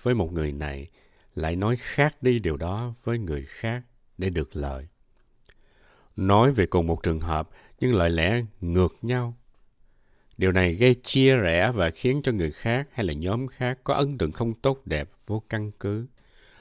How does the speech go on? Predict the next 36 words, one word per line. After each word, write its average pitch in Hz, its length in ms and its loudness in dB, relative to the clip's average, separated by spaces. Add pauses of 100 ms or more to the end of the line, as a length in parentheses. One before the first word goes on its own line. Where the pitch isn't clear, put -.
(140)
Từ 98 120 4
đó 110 180 6
mà 127 120 2
tạo 90 180 2
nên 120 260 0
nhiều 90 180 2
đau 113 220 2
khổ 101 240 -2
cho 113 180 -4
cả 107 120 0
hai 127 260 -2
bên 123 340 0 (480)
và 80 280 0
có 110 140 -4
thể 107 140 -2
làm 82 180 -2
cho 107 140 -4
hai 117 160 -2
bên 113 220 -4
trở 104 140 -4
thành 73 240 -6
thù 69 340 -8
địch. 69 140 -10 (1000)
Chánh 113 340 2
ngữ 80 320 2
là 87 180 -2
phải 85 160 -6
nói 107 200 -2
sự 76 280 -6
thật 73 180 -6 (120)
về 90 380 0
những 95 220 -2
lời 85 380 2
mình 82 320 -6
nói 107 160 -2
ra, 123 360 -4